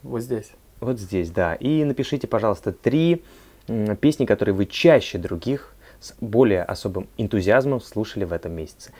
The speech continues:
Speaker 2: А результаты мы подведём в конце недели.
Speaker 1: Саша, ты какие песни больше всего слушал в этом месяце?
Speaker 2: Ну, разумеется, а, Кайран Елим. Это та песня, которая, м, ну, не может оставить никого равнодушной.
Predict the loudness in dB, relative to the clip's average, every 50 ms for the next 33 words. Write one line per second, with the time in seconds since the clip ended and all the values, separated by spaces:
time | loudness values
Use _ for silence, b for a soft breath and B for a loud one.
0 | B B B B 0 0 0 0 -2 2 2 2 2 2 -2 0 -2 -2 -4 -2
1 | -2 -2 -2 -2 -4 -6 -6 -6 -6 -6 -4 -6 -4 -4 -4 -6 -6 -6 -8 -8
2 | -10 -14 _ _ -20 _ -20 _ _ _ -20 _ _ _ -20 -20 -20 -20 -20 _
3 | -20 _ _ _ -20 _ _ _ _ _ _ _ _ _ _ _ _ -6 -6 -6
4 | -4 -4 -6 -6 -6 -8 -8 -6 -8 -6 -6 -8 -10 -10 -12 -14 -12 -14 -12 -12
5 | -12 -12 -12 -16 -18 -18 -18 -18 -16 -16 -16 -14 -14 -14 -14 -14 -14 -14 -14 -14
6 | -14 -14 -16 -18 -20 B B B B B B B B B B B -6 -4 -4 -4
7 | -6 -8 -8 -8 -4 -4 -2 -2 -2 -2 -4 -4 -2 -2 -2 -2 -2 -4 -6 -8
8 | -8 -8 -8 -10 -8 -4 -4 -2 -2 -2 -4 -6 -6 -10 -12 -12 -10 -8 -6 -4
9 | -4 -4 -4 -6 -8 _ _ _ B B B B B B -10 -10 -8 -6 -4 -4
10 | -4 -4 -6 -10 -8 -8 -14 -14 -8 -10 -6 -4 -4 -2 -2 -2 -4 -4 -6 -8
11 | -8 -10 -12 -14 -14 -14 -14 -16 -18 -18 -18 -18 -18 -18 -14 -10 -6 -4 -2 -2
12 | 0 0 2 2 2 0 -2 -4 -6 -6 -6 -4 -4 -4 -4 -6 -6 -8 -6 -4
13 | -2 -2 -2 -2 -4 -4 -4 -6 -2 -2 -4 -4 -2 -6 -6 -6